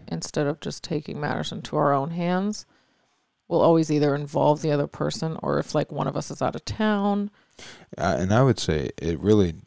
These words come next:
Speaker 1: th-, that's not even applicable in the sense that, or it, yes, we always involve the other person unless we are out of town or unless we are away from each other.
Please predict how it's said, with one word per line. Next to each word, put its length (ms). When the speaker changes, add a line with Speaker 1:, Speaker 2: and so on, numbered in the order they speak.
Speaker 1:
th-, 180
that's 420
not 180
even 260
applicable 680
in 120
the 80
sense 380
that, 160
or 260
it, 240
yes, 400
we 140
always 400
involve 440
the 100
other 160
person 640
unless 520
we 200
are 240
out 160
of 100
town 400
or 220
unless 500
we 160
are 180
away 280
from 200
each 220
other. 360